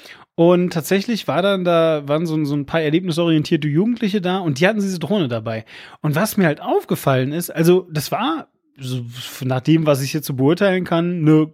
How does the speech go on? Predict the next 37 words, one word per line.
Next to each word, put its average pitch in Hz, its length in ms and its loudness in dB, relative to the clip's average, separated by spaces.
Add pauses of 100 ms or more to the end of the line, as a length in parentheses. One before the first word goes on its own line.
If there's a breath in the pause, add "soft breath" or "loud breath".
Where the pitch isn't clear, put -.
gute 160 340 0
Drohne, 165 520 0
also 127 200 -8
schon 170 380 0
so 147 120 -2
eine 143 120 2
gekaufte 185 540 -2
halt, 196 300 0
ne, 165 120 2
jetzt 147 200 -2
nicht 143 120 -4
irgendwie 131 180 -2
selber 156 260 -2
gebastelt. 180 500 -4 (960 loud breath)
Ähm, 147 480 0 (140)
äh, 139 180 -8
so, 160 220 4
aber 147 280 4
halt 156 180 0
eben, 143 220 -2
weiß 147 120 0
nicht, 135 120 0
so 131 80 -2
ein, 127 80 -2
so 127 80 -4
ein 120 80 -6
Quadcopter, 175 840 0 (360)
ähm, 139 680 0
mit 156 160 -2
einer 147 420 0 (540)
okayen, 175 680 2
wahrscheinlich 143 260 -2
so 143 60 0
einer 135 100 0
GoPro-artigen 165 1120 0
Kamera 196 400 -4
drunter, 190 440 -4